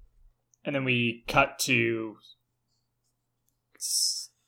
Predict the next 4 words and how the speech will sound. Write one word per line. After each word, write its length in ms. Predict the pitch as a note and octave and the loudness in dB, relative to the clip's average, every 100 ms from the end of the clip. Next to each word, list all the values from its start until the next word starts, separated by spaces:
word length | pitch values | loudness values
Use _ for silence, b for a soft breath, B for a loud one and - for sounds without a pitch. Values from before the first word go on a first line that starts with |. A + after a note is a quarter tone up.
| _ _ _ - | _ _ _ -4
Sakon 840 | - D3+ B2+ C#3+ C3+ C3+ C3+ C3+ _ _ _ _ | 4 6 6 4 0 0 -4 -10 _ _ _ _
or 440 | C#3+ C3 C3+ D3 - _ _ _ _ - | 0 4 4 2 -6 _ _ _ _ 2
Ukon. 640 | D#3+ - A#2 G#2 G2+ A2+ _ _ _ _ _ _ _ | 2 2 -2 -2 -6 -14 _ _ _ _ _ _ _
Yukon? 600 | - A#2+ A#2 B2+ B2 B2 | -10 -10 -6 -6 -4 -6